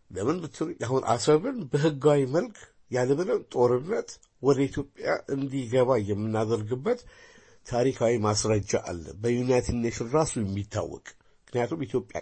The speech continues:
ቅኝ አልተገዛችም፣ ለዩናይትድ ኔሽን ያሳወቀችው ካርታ አለ። አሁን ሱዳን የምጠይቀው በዚህ በጎንደር ያለው ሁሉ ከ-፣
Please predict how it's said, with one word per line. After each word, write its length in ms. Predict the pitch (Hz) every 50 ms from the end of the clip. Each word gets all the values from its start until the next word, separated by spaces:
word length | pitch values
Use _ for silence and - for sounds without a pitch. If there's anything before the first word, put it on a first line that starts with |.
| - -
ቅኝ 220 | - 135 135 120 113
አልተገዛችም፣ 800 | 98 92 - - 90 73 80 78 - 60 64 - - - - 107
ለዩናይትድ 540 | 101 107 104 110 113 117 117 110 107 110 110
ኔሽን 340 | 107 113 113 110 - 156 165 165 - - - - - - _ _
ያሳወቀችው 840 | - 107 104 - 113 110 110 110 107 101 104 - 104 104 - - 107 -
ካርታ 380 | - 123 117 113 107 107 - - 104
አለ። 180 | 87 90 90 98 - - _ _ _ _ - _ _ _ _ _ _ -
አሁን 200 | 101 127 131 123
ሱዳን 400 | - 117 123 113 120 113 110 107 107
የምጠይቀው 680 | 104 104 107 107 107 - 104 107 107 107 - 101 104 101
በዚህ 280 | 90 92 107 101 95 101
በጎንደር 440 | 110 110 101 117 110 104 110 113 113
ያለው 260 | 117 120 123 135 139
ሁሉ 180 | 135 170 175 208 - - - _ _ _ _ _ _ _ _ _ _ _ _ _ _ _ _ _ _ _ _ _ _ _ _ _ _ _ -
ከ-፣ 180 | - 131 123